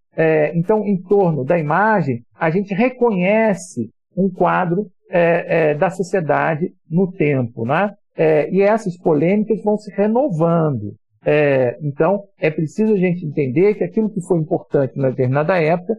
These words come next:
não necessariamente vai ser o objeto da querela de outra época, não é? Daí a importância, não é? É, e aí eu vou insistir no que eu sempre defendo, não é?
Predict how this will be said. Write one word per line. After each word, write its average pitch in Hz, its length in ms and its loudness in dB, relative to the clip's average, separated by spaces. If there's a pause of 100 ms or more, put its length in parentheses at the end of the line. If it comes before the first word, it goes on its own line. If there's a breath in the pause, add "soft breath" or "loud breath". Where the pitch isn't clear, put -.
(220)
não 185 240 2
necessariamente 165 680 -2
vai 190 120 -2
ser 180 120 -4
o 190 120 2
objeto 156 520 -2
da 170 140 -2
querela 156 460 -2 (200)
de 147 140 -2
outra 190 340 0
época, 127 460 -4
não 131 140 -2
é? 214 120 -4 (380)
Daí 214 480 2
a 240 60 2
importância, 170 880 0
não 143 120 -2
é? 165 340 -2
É, 113 380 -2 (240)
e 113 120 0
aí 123 100 2
eu 147 100 0
vou 139 140 -2
insistir 143 440 -6
no 135 100 -4
que 127 100 -6
eu 127 80 0
sempre 160 380 -4
defendo, 131 720 -2
não 127 100 -2
é? 214 160 -2